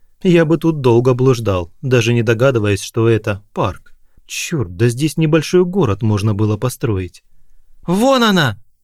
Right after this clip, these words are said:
крикнула Полли. Я и сам уже видел строение, очень похожее на стилизованный рисунок, изображённый на карте.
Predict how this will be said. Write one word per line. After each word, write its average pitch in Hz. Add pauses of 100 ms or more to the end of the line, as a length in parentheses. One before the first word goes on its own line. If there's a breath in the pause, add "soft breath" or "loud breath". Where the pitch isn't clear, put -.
(180)
крикнула 107
Полли. 92 (520)
Я 170
и 165
сам 160
уже 107
видел 110
строение, 110 (240)
очень 160
похожее 139
на 131
стилизованный 120
рисунок, 113 (260)
изображённый 104
на 110
карте. 98